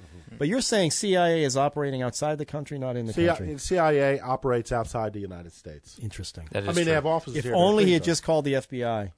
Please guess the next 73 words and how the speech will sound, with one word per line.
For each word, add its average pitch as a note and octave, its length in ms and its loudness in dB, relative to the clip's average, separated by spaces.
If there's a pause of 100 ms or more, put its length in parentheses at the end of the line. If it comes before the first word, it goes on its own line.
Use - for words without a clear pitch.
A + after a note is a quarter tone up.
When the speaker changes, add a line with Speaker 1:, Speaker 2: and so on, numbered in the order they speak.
(140)
Speaker 2:
none C3+ 300 2
of C3 80 0
this B2 160 -2
would A#2+ 140 -2
have - 80 0
happened. - 320 4
Speaker 1:
<laughs> A3 160 0
Ex-, - 80 0
no, G#3 140 2
exactly. D#3 560 0
If G#2 60 -8
he F3 80 -2
had F#3+ 80 0
called - 120 0
Speaker 2:
Damn D#3+ 200 2
Speaker 1:
the C#3+ 60 0
Speaker 2:
it. D3+ 60 0
Speaker 1:
F D3+ 160 -4
B C3+ 140 -2
I, A2 300 -2 (380)
they D#3 120 2
would E3+ 120 4
have D#3+ 100 -2
taken D3+ 300 0
him B2 120 -2
in, A2 180 -4 (320)
and C#3 100 0
they E3+ 100 6
probably E3+ 280 6
would D#3+ 140 6
have D3 60 2
been C#3+ 180 2
happy C#3+ 360 0
to G#2+ 120 -2
expose G#2+ 440 -6
the G2 80 -16
C A#2+ 220 -6
I A#2+ 140 -8
A. - 20 -6
Speaker 2:
Well, B2 180 2
that F3+ 280 4
makes D#3 260 2
Speaker 1:
'Cause F3 100 6
Speaker 2:
me B2+ 80 6
Speaker 1:
it's A#2+ 100 4
sort E3+ 140 4
of - 20 0
like D#3 180 0
the C#3 80 -10
Army, D3 340 -2
Navy. C3+ 480 -4 (240)
You C3+ 100 -6
know C3 140 -4
what C3 100 -6
I B2+ 60 -6
mean? C3 260 -10
Speaker 2:
Right. E2+ 300 -8
That C#3+ 180 0
make D3 160 2
me, A#2 180 0 (120)
makes G#2+ 240 -6
me G#2 80 -4
rethink G#2 380 -6
the F#2 80 -10
whole F#2+ 180 -8
thing. E2 300 -10 (360)
Speaker 1:
No, G4+ 100 -4
no. D4 240 -4
I F#3 120 0
Speaker 2:
Nah, G3 280 6
Speaker 1:
mean, F2+ 220 -8
Speaker 2:
just - 200 -6
kidding. E2+ 260 -12